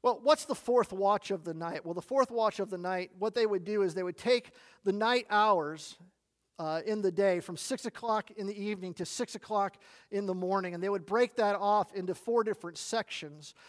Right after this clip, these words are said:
four different watches. And so this really lets us know what time Jesus was coming near them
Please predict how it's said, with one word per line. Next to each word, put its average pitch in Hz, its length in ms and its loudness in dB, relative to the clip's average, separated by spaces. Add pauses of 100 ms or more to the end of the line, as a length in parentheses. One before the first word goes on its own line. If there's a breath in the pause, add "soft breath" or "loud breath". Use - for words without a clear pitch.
(240 loud breath)
four 269 360 6
different 202 400 0
watches. 170 680 -2
And 170 120 -12
so 208 300 0 (360 loud breath)
this 269 200 0
really 294 240 4
lets 233 220 4
us 214 180 0
know 226 220 2
what 196 240 0
time 220 340 -4
Jesus 202 500 -4
was 185 200 -4
coming 208 440 0
near 240 280 2
them 180 320 0